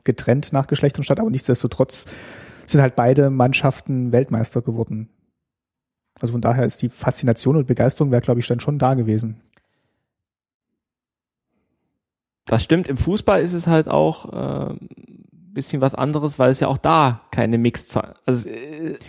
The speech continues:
Speaker 1: Ja, also ich, ich
Speaker 2: getrennt
Speaker 1: spreche
Speaker 2: voneinander, ne?
Speaker 1: Genau, also ich spreche jetzt auch nicht so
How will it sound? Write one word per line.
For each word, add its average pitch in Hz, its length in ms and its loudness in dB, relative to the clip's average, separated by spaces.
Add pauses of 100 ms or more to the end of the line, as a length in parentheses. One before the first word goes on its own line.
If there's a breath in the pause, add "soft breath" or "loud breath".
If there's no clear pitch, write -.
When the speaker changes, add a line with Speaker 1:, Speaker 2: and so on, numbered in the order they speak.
Speaker 1:
Ja, 151 140 4
also 151 160 0
ich, - 180 -10
ich - 140 -6
Speaker 2:
getrennt 156 340 2
Speaker 1:
spreche - 20 -6
Speaker 2:
voneinander, 117 420 4
ne? 151 240 0
Speaker 1:
Genau, 156 160 4
also 123 120 4
ich 131 60 2
spreche 160 140 2
jetzt 165 60 0
auch 147 60 2
nicht 165 120 0
so 147 100 2